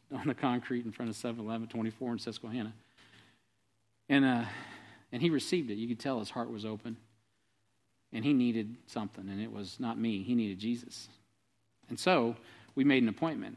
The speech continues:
I said, uh, "Hey, could we come and pick this up later?" And so, "Yeah."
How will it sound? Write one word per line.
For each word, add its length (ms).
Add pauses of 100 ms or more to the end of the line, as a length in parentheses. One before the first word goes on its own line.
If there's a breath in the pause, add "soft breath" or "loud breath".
(120)
I 20
said, 340
uh, 200 (180)
"Hey, 280 (400)
could 120
we 80
come 220
and 380 (380)
pick 160
this 200
up 160
later?" 380
And 200
so, 320 (140)
"Yeah." 300